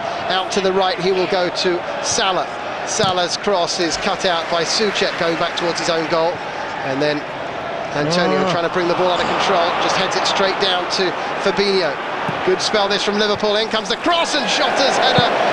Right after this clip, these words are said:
Speaker 1: is only just onto the roof of the net. Must have been only a, a foot or so wide or over.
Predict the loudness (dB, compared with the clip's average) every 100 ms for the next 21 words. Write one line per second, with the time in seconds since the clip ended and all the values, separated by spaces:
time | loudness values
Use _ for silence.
0 | 2 2 2 2 2 2 0 0 0 0
1 | 0 2 0 0 0 2 2 0 -2 -4
2 | -4 -2 0 0 2 0 2 0 0 -2
3 | -2 2 2 4 2 2 -2 -4 -4 -4
4 | -2 -2 -2 -2 -2 -2 -2 -2 -2 -2
5 | 0 0 2 2 2 2 2 2 4 4
6 | 2 2 2 0 2 2 2 2 -2